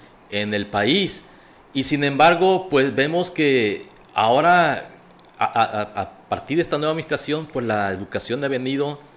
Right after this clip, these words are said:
de más a menos. Hay que decirlo con todas sus palabras, porque a veces uno no se explica cómo es posible que, habiendo tanto tiemp-, habiendo tenido a la autoridad, este, de los tres órdenes de gobierno, tiempo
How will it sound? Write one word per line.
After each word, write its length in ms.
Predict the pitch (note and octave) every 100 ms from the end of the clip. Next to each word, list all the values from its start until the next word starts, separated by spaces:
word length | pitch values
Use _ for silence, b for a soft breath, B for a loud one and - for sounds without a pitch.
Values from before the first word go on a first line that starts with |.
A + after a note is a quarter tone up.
| B B -
de 160 | F#2
más 300 | F#2+ A2 - -
a 80 |
menos. 420 | F#2 G#2+ G2 - -
Hay 120 | A2+
que 120 | -
decirlo 520 | F3 E3 F3+ F3+ F#3 F3+
con 220 | A#2 G2
todas 320 | C3 D3 C#3+
sus 180 | - G#2+
palabras, 600 | - F#2+ D3 E3 E3+ E3+ B B B -
porque 220 | C#3+ E3
a 40 |
veces 280 | F3+ G#3+ A3
uno 180 | A3+ A3
no 80 | A3
se 120 | A3
explica 600 | - G#3+ G#3 G3 F#3+ F3+
cómo 220 | F#3 G3
es 40 | G3
posible 540 | F3 - F3+ F#3 F3+
que, 400 | D#3+ C3+ G#2+ - B B
habiendo 440 | - A#2 E3 F#3 F#3
tanto 520 | E3 E3 E3+ E3+ -
tiemp-, 240 | D#3+ D#3+ -
habiendo 360 | G#2 D3+ F3+ F3
tenido 300 | C#3+ D#3 D#3+
a 60 |
la 80 | C#3+
autoridad, 720 | A#2+ A2 G#2+ G#2+ C3+ C3+ - -
este, 300 | G2+ - F#2 - -
de 140 | F#2
los 140 | F#2 -
tres 220 | C3 C3+
órdenes 220 | C3+ C3+
de 80 | A#2
gobierno, 500 | G#2+ A#2 C3 A2+ E2 B B B B - -
tiempo 580 | D3 D#3+ D#3 - D#2+